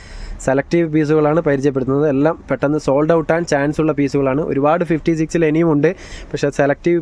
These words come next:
പീസുകൾ മാത്രമാണ് നിങ്ങൾക്ക് ഇന്ന് പരിചയപ്പെടുത്തുന്നത്. അപ്പോൾ സ്ലീവിൻ്റെ കാര്യം മറക്കണ്ട, നല്ല സ്ലീവും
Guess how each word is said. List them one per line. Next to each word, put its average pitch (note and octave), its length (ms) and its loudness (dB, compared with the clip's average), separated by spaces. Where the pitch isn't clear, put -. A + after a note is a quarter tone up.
പീസുകൾ D#3+ 300 2
മാത്രമാണ് D#3+ 480 0
നിങ്ങൾക്ക് C#3+ 280 -2
ഇന്ന് D3+ 180 0
പരിചയപ്പെടുത്തുന്നത്. C#3 640 0
അപ്പോൾ C#3 200 -6
സ്ലീവിൻ്റെ G3 420 2
കാര്യം F3+ 220 2
മറക്കണ്ട, D3+ 280 0
നല്ല F3 200 0
സ്ലീവും F3+ 340 2